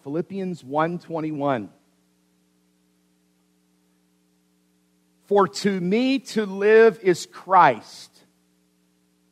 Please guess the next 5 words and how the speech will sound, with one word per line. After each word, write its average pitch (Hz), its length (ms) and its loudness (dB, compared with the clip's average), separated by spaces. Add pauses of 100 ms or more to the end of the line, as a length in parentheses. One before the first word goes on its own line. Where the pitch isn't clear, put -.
(1400)
and 170 220 -2
to 180 100 -4
die 165 500 8
is 139 220 -8
gain." 113 460 -8